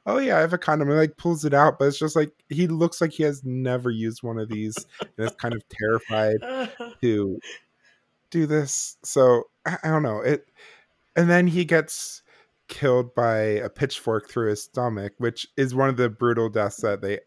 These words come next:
Speaker 1: kept in it.
Speaker 2: Mm.
Speaker 1: But it's, like, the way of his death of getting kind of, like, penetrated right as he's about to have sex is kind of another queer trope in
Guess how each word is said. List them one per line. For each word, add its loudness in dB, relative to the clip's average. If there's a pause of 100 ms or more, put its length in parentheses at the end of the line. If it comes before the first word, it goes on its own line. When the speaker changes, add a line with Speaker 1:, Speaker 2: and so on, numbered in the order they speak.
Speaker 1:
kept -6
in -8
it. -10
Speaker 2:
Mm. -12
Speaker 1:
But 6
it's, -2
like, 4 (420)
the 2
way 2
of 2
his -2
death -2
of -6
getting -6
kind -10
of, -10
like, -10
penetrated -2
right -2
as -10
he's -16
about -6
to -8
have -10
sex -4
is -10
kind -6
of -10
another 0 (380)
queer 2
trope -2
in -4